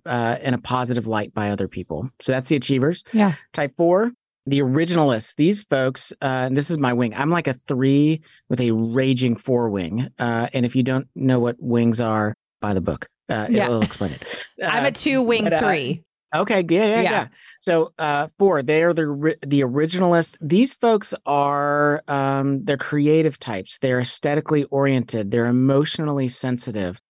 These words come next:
Speaker 1: Um, they're highly expressive. They're comfortable with, uh, with the darkness of life. On the unhealthy side, um, when they're living out of their false self, they are,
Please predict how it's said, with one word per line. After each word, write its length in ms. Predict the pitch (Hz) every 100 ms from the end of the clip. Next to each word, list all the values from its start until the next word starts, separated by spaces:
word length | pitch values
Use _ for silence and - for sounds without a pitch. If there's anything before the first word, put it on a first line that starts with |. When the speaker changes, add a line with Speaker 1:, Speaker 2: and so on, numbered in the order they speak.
| _
Speaker 1:
Um, 340 | - 127 127 123
they're 140 | 127
highly 480 | - 143 147 151 143
expressive. 840 | 131 - - 120 123 113 82 123 - - - _ 147
They're 140 | 143
comfortable 880 | 127 160 160 - 156 143 139 139 143
with, 480 | 131 131 127 - - -
uh, 260 | 123 120 127
with 240 | 131 131 139
the 100 | 131
darkness 600 | 117 131 127 - 127 120
of 120 | 123 110
life. 400 | 113 87 - - _ -
On 480 | 147 143 143 143 143
the 600 | 147 143 131 135 131 139
unhealthy 420 | 165 208 220 202 131
side, 500 | 131 113 113 131 131 - _
um, 180 | 123 123
when 100 | 127
they're 100 | 127
living 280 | 127 147 165
out 60 | 151
of 60 |
their 120 | 139
false 280 | 127 135 127
self, 260 | - 123 -
they 460 | - 135 147 165 175 -
are, 640 | 127 127 127 123 123